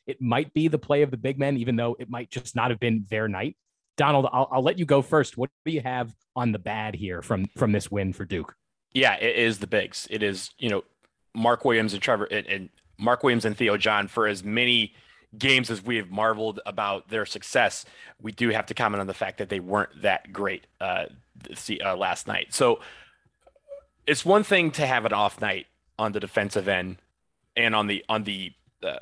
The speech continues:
Speaker 2: off, I'm sorry, hang on. It's one thing to have an off night on the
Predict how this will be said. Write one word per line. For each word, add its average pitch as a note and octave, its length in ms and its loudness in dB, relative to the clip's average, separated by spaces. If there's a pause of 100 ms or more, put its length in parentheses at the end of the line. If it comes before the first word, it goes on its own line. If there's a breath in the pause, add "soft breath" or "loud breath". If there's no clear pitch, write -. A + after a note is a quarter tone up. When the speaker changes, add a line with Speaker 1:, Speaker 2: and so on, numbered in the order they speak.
(120)
Speaker 2:
off, A2 280 2
I'm A#2 120 0
sorry, G#2+ 220 4 (400)
hang G2 120 -8
on. E2+ 120 -8 (1300 loud breath)
It's B2+ 120 -4
one F3+ 140 4
thing D#3+ 160 0
to C3 60 2
have A2+ 160 0
an G#2+ 120 0
off G#2 260 2
night G2+ 220 0
on G2+ 280 0
the F#2+ 260 -10